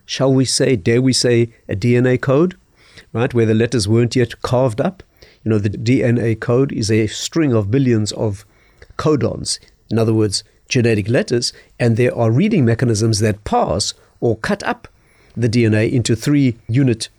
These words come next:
words, so to speak. The Torah was written in that form as a long string of undifferentiated letters. Of course, when the Torah was given in the world and human activity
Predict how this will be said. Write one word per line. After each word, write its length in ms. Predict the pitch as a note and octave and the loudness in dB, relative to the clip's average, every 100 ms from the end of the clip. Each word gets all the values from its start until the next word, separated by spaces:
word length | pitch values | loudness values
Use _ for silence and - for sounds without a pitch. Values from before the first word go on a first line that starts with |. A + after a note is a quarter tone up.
| _ _ | _ _
words, 380 | A#2+ D3 C#3+ - | -2 0 0 -2
so 160 | - A2+ | -2 0
to 80 | G2+ | -2
speak. 340 | - - - _ _ _ - _ | -6 -10 -12 _ _ _ -20 _
The 80 | C3+ | -4
Torah 220 | - F4 | 0 2
was 160 | D#4 C#3 | 2 0
written 180 | D#3+ B2 | 0 0
in 60 | |
that 160 | G#2 A2 | 2 0
form 400 | - G2+ A2 F3 _ - _ | 0 0 0 -4 _ -20 _
as 160 | B2+ A#2 | -2 2
a 80 | A#2+ | 2
long 440 | B2+ F3 G3+ G3+ | 2 4 2 2
string 340 | - - C#3 | -2 -2 -2
of 80 | A2+ | 0
undifferentiated 1000 | - B2 A2 A2+ A2+ G#2+ - G2 F#2 F#2 | 0 0 0 0 2 2 2 0 0 -2
letters. 400 | G#2 F#2 - - - _ _ - | 0 0 -2 -6 -6 _ _ -12
Of 120 | - | -6
course, 220 | E3+ - | -4 -2
when 80 | A#2+ | -2
the 80 | G#2+ | -2
Torah 220 | D3+ D3+ | 0 0
was 160 | G#2 | 0
given 200 | C3+ F#3 | 0 0
in 80 | A3+ | 0
the 80 | B2 | 0
world 300 | F#2+ E2 F2 - - _ | -2 -4 -8 -14 -20 _
and 160 | A2+ A2 | -2 0
human 280 | F3 D3+ | 0 2
activity 640 | A#2 G#2+ E3 D3+ - G#2 | 0 0 -2 -2 -2 -4